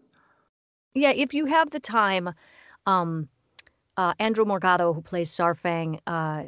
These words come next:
he was al-, also made himself available. Um, and we walked around a little bit later in the evening,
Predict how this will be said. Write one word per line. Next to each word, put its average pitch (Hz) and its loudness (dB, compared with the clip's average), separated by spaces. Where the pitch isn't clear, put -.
he - -6
was 196 0
al-, 175 2
also 180 0
made 175 0
himself 165 -2
available. 160 0
Um, 160 2
and 180 0
we 190 4
walked 185 2
around 175 2
a 175 0
little 170 -2
bit 170 0
later 175 2
in 170 0
the - -4
evening, 170 -2